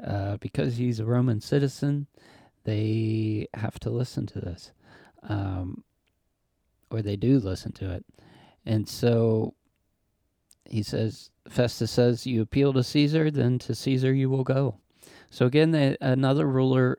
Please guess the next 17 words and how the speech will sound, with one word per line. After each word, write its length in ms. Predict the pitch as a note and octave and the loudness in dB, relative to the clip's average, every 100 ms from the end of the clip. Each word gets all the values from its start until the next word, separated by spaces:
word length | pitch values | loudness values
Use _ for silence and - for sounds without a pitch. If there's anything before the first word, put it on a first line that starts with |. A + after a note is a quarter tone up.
| - | -4
who 440 | B2 B2 B2 A#2+ A2+ - - - - _ | -2 0 0 -2 -6 -14 -20 -20 -20 _
really 260 | C#3 C3+ B2+ | 4 6 6
can't 320 | - C3+ - | 4 0 0
quite 300 | - B2+ - | 0 0 0
figure 300 | B2+ B2 A#2+ | -2 2 2
out 200 | A2+ - | 2 0
what 280 | - B2 - | -2 -4 -4
to 120 | - | -8
do 480 | B2 A#2 A2+ A2 A2 - | -4 -2 -2 -4 -6 -10
with 480 | - A2 G2 - - | -10 -6 -6 -10 -14
Paul. 600 | - G2+ F#2 E2 - - _ _ _ _ _ | -12 -8 -8 -10 -14 -20 _ _ _ _ _
He's 220 | - G#2 | -14 -8
kind 200 | - A2 | -6 -6
of 120 | F#2+ | -8
stuck, 520 | - - A2+ - - _ _ _ _ _ _ _ _ | -10 -8 -8 -10 -20 _ _ _ _ _ _ _ _
uh, 280 | G2+ G2 G2 | -6 -4 -4
between 600 | F#2+ G2 A2+ G#2+ G2+ G2+ | -6 -8 -6 -4 -4 -8